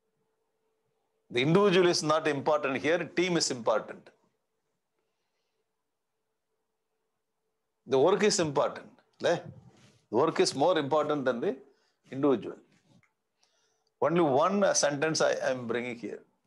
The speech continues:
In many places, so many points I brought. Here, only one sentence. What is that? Sharing the success with the team members.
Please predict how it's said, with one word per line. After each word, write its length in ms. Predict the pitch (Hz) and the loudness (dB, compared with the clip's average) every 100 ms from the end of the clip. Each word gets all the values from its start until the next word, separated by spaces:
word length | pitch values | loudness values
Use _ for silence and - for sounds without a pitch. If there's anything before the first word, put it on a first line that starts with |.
| _ _ _ _ _ | _ _ _ _ _
In 100 | 107 | -8
many 180 | 117 143 | -4 -4
places, 380 | 135 135 131 117 | 0 0 -2 -2
so 160 | 139 135 | 0 0
many 320 | 139 113 90 _ _ _ _ | -2 -6 -8 _ _ _ _
points 300 | 131 131 123 | -2 -2 0
I 220 | 120 107 98 - - | -2 -2 -8 -16 -6
brought. 320 | 110 101 - - | -2 -2 -4 -6
Here, 100 | 110 | -4
only 260 | 120 156 | -2 -2
one 400 | 135 117 139 139 - | 0 -2 -4 -12 -18
sentence. 420 | - 110 104 101 | -10 -8 -8 -6
What 160 | 113 117 | -2 -2
is 40 | 92 | -4
that? 100 | 92 - _ _ _ _ | -8 -16 _ _ _ _
Sharing 460 | - - 160 180 170 | -6 0 0 2 0
the 80 | 156 | 0
success 400 | 143 135 165 151 | 0 0 -2 -4
with 100 | 156 | -4
the 80 | 151 | -4
team 240 | 143 127 | -4 -4
members. 500 | 110 87 90 - | -4 -6 -10 -10